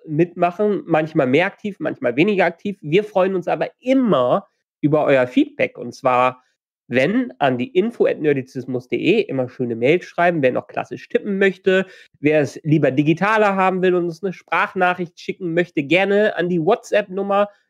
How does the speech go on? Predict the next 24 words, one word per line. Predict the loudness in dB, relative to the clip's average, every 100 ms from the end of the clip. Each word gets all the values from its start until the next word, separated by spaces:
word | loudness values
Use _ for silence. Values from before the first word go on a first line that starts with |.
| _
null | 2
eins | 2 2
fünf | -2 -4
zwei | 0 -2
fünf | 0 -2 -4 -4
neun | 0 0
sechs | 0 -4
vier | -6 0 0
sieben | 0 -2 -2 -2
sieben | -2 -2 -2 -4 0
null | 0 0
neun | 0 2 4 2 0 _ _ _ _ _
oder, | 2 4 2 2 0
wie | -2 0
wir | -2
es | -2
heute | -4 -4 -2
Abend | 0 0 -2 -6
auch | -10
wieder | -8 -4 -2
machen, | -2 -4 -4 -4
in | -4 -6
unserem | -8 -4 -2 -2 -8 -10
Discord-Channel. | -10 -10 -20 -10 -6 -6 _ _ -12 -4 -2 0 -2